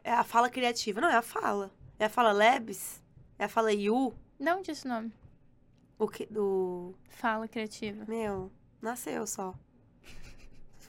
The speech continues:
Speaker 1: Se eu contar um dia aqui da como que surgiu, ninguém nem leva a sério, mas é papo pra outra
Speaker 2: Aconteceu.
Speaker 1: história. <laughs> Aconteceu.
Speaker 2: Muito bom. Ô, Cecília, e hoje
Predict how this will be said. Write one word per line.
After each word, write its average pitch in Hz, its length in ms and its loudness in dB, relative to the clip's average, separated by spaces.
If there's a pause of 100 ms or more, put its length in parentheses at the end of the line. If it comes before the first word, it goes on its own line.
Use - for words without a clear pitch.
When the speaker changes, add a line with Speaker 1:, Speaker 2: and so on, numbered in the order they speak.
(180)
Speaker 1:
Se - 180 -8
eu 254 100 -4 (100)
contar 247 460 -6
um 302 120 -6
dia 233 260 -2
aqui 226 400 -8
da 208 160 -6
como 285 280 -4
que - 80 -14
surgiu, 226 320 -4
ninguém 247 180 -4
nem 262 180 -4
leva 320 240 0
a 349 40 4
sério, 196 380 -2
mas 208 320 -6 (340)
é - 220 0
papo 240 320 -2
pra 240 180 4
outra 240 60 8
Speaker 2:
Aconteceu. 262 360 6
Speaker 1:
história. 214 380 6 (460)
<laughs> - 540 -20
Aconteceu. 233 500 -2
Speaker 2:
Muito 220 300 2
bom. 196 200 -4 (380)
Ô, 269 40 -2
Cecília, 262 760 -4
e 254 160 0
hoje 285 320 -2